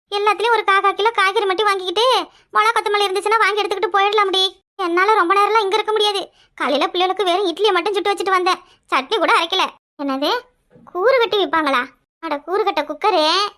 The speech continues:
நீ என்ன இன்னும் மார்க்கெட்டுன்னே நினைச்சுக்கிட்டு வந்துகிட்டு இருக்கிற? அக்கா, இது மார்க்கெட் இல்லக்கா, மார்ட், டீ மார்ட். இது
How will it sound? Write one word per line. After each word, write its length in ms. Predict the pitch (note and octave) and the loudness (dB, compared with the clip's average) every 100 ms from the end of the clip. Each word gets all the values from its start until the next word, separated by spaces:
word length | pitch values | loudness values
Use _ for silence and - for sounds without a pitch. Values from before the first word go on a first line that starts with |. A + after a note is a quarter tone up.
| _ _ | _ _
நீ 140 | F#4 G4+ G#4 | -6 -4 -2
என்ன 160 | G#4+ B4+ D5+ C5 | 0 2 2 2
இன்னும் 220 | A#4 A#4+ F4 | 2 2 2
மார்க்கெட்டுன்னே 560 | F#4+ C#5+ B4+ C5 C#5 D5+ | 0 0 -2 0 2 2
நினைச்சுக்கிட்டு 380 | B4 B4 A#4 B4 | 0 0 2 2
வந்துகிட்டு 300 | A#4 G#4+ A4 | 2 0 0
இருக்கிற? 220 | G4+ A4 C#5 A4 D#4+ _ _ | 0 0 2 0 -4 _ _
அக்கா, 160 | D#4+ G4 | -2 0
இது 100 | G4 G4 | 0 2
மார்க்கெட் 360 | E4 F#4+ F#4+ F#4+ | 2 2 0 -2
இல்லக்கா, 240 | G#4 G4 G#4+ G#4+ | 0 2 2 4
மார்ட், 300 | F#4 A#4+ A#4+ A#4 - - | 2 2 0 -2 -2 0
டீ 100 | B4 B4+ | 2 4
மார்ட். 300 | G4 B4+ B4 - _ _ - | 4 2 0 -10 _ _ -8
இது 100 | F4 | -4